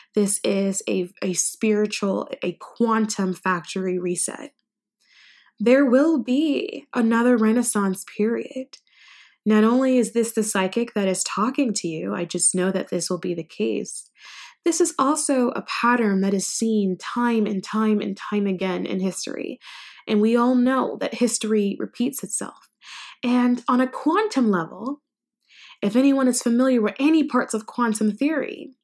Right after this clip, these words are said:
there is this really beautiful thing about mathematical equations and patterns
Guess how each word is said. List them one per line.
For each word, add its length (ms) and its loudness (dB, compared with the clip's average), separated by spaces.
there 160 6
is 140 4
this 180 2
really 380 4
beautiful 580 4
thing 480 0
about 300 -6
mathematical 840 0
equations 680 -2
and 160 -4
patterns 680 -4